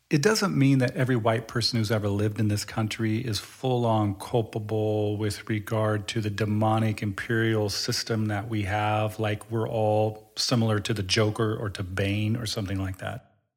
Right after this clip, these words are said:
What it means is that the system itself, yeah, I'd be willing to say it's demonic. I'd be willing to say that it was antith-, antithetical to anything that had to do with love in that,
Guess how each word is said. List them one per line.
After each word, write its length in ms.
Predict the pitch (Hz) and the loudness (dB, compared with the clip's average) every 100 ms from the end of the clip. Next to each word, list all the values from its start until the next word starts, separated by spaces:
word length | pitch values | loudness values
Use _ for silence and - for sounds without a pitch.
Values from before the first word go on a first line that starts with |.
| _ _ _ | _ _ _
What 160 | 139 127 | 0 0
it 100 | - | 0
means 400 | 131 139 151 127 | 4 6 6 4
is 140 | 107 | 0
that 180 | 101 113 | 0 -2
the 80 | 120 | -2
system 480 | - 143 135 143 127 | 0 0 0 2 0
itself, 640 | 113 - 131 175 - - _ _ _ - | 2 4 6 4 -2 -16 _ _ _ 2
yeah, 400 | 113 147 139 - | 6 6 4 2
I'd 140 | 135 | 2
be 60 | 151 | 4
willing 280 | 139 131 113 | 6 4 4
to 60 | |
say 160 | 110 117 | 0 0
it's 140 | 107 | 0
demonic. 500 | - 107 98 107 - - _ - | 0 0 2 0 -4 -12 _ 0
I'd 140 | 131 | 2
be 60 | 143 | 4
willing 280 | 131 123 107 | 4 4 4
to 60 | |
say 260 | 104 117 107 | 0 0 0
that 160 | 104 | 0
it 100 | 110 | -2
was 120 | 117 113 | -2 -2
antith-, 600 | 107 107 123 117 120 - | -2 0 2 0 2 4
antithetical 720 | 143 120 127 117 117 120 113 | 6 4 4 2 2 0 0
to 460 | - 113 104 104 - | -2 -2 -2 -2 -2
anything 480 | 139 151 160 - 104 | 2 4 2 0 -4
that 120 | 98 | -4
had 160 | 101 104 | -4 -4
to 60 | 101 | -4
do 220 | 104 101 | -4 -2
with 220 | 98 - | -4 -4
love 420 | 104 101 104 113 - | -4 -2 -2 -4 -6
in 140 | 117 | -4
that, 320 | 104 104 - | -4 -6 -10